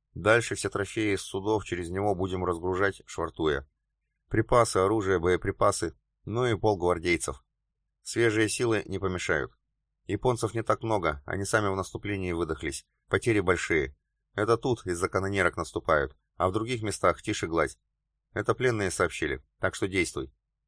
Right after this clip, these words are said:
«Есть. Разрешите отбыть?» «Добро. И подойдите к судну с продовольствием. Пусть вас загрузят до предела, разбедствуют.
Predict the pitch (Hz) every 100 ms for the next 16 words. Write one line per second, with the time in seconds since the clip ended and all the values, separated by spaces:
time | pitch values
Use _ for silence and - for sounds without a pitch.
0 | - 98 92 - _ 85 90 95 - 110
1 | 98 95 113 - _ _ _ _ _ _
2 | _ _ 82 95 85 67 - _ _ _
3 | - 101 107 117 131 104 - 117 104 98
4 | 98 98 98 87 - 73 67 - _ -
5 | 113 - 98 87 92 110 101 87 92 98
6 | 95 107 82 69 _ 90 82 87 80 -
7 | 71 64